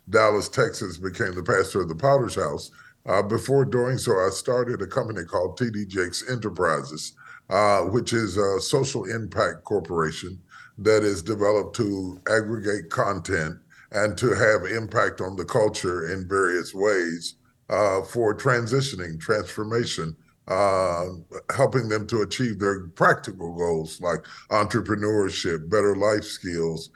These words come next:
better opportunities. And it is a global brand. So we've done things, uh,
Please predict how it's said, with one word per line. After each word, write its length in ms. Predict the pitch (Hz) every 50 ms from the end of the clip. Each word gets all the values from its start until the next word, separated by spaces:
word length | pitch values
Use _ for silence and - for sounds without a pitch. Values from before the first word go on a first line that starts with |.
| - - _ _ -
better 340 | 107 110 107 98 92 101 107
opportunities. 720 | 95 90 101 92 - 131 123 117 107 92 95 98 95 87
And 140 | 113 113 117
it 140 | 120 113 123
is 200 | 127 120 107 107
a 60 | 110
global 540 | 104 98 101 107 113 113 107 104 104 98 95
brand. 480 | 95 98 98 101 98 90 87 85 - - - - - - _
So 200 | - - 117 107
we've 240 | 107 107 110 104 110
done 260 | 113 107 107 104 87
things, 400 | 104 101 101 95 92 85 82 -
uh, 340 | - 90 87 87 82 85